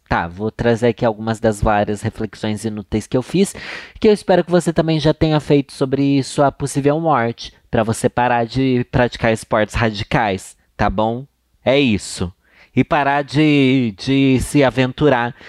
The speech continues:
quando você não tem mais idade pra essas coisas, pode morrer, tá bom? Não gosto de gente aventureira não, tá sempre à beira da morte. Voltando. Como meus pais reagiriam a partir disso, né? Eu acho que esse é o grande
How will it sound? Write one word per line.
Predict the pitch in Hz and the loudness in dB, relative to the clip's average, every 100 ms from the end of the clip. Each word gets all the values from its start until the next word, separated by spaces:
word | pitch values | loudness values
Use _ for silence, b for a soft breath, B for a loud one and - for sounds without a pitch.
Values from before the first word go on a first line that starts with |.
| B _ | B _
quando | 131 | -2
você | 120 135 | 0 -2
não | 127 | 0
tem | 143 | -2
mais | 127 123 113 | 2 0 0
idade | 117 117 | -2 -2
pra | - | -4
essas | - 127 | -2 -2
coisas, | - 120 | -2 -6
pode | - 123 | -2 -2
morrer, | 139 147 139 107 - _ _ _ | 2 4 4 2 -2 _ _ _
tá | 113 | -6
bom? | 101 123 139 139 | 0 0 0 -4
Não | 117 | -2
gosto | 135 147 | 0 0
de | 147 | -2
gente | 143 147 | 0 0
aventureira | 135 135 131 139 131 139 | 0 0 0 2 4 2
não, | 131 113 | 0 0
tá | 120 | -2
sempre | - 127 139 | -2 0 2
à | |
beira | 131 127 | 2 0
da | 135 | 0
morte. | 135 110 101 98 - B B B _ | 0 0 0 -2 -12 B B B _
Voltando. | 110 127 - 113 87 80 78 _ _ _ | 0 0 0 -2 -2 -6 -16 _ _ _
Como | 143 156 | 0 0
meus | 156 151 | 2 0
pais | - 120 117 | 0 -4 0
reagiriam | 123 113 104 107 107 | 0 0 -2 -4 -2
a | 104 | -2
partir | 107 101 - 107 | -2 -2 -4 -8
disso, | 87 82 - 90 | -8 -12 -12 -10
né? | 87 90 B B B | -10 -10 B B B
Eu | 110 | 0
acho | 113 - | 0 -4
que | - 135 135 | 0 4 6
esse | 170 196 - 214 | 4 2 -2 0
é | |
o | 185 | 0
grande | 170 139 151 196 175 | 0 0 0 -2 -6